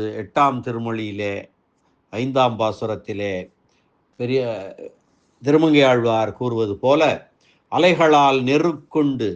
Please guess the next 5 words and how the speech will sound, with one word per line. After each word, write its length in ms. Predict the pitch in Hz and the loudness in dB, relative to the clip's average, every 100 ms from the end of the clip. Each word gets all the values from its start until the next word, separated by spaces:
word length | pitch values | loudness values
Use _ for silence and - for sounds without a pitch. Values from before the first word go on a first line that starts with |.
| - | -8
நீர் 280 | 127 156 156 | -4 0 0
வெள்ளத்தில் 720 | 139 143 156 147 147 139 123 | 0 0 0 -2 -2 -6 -4
தவிக்கின்ற 760 | 117 139 143 143 - 131 123 127 | -6 -4 -4 -6 -8 -8 -6 -6
நரிகள் 500 | 110 120 139 139 123 | -6 -6 -4 -4 -6
போலே 360 | 113 120 127 | -6 -6 -6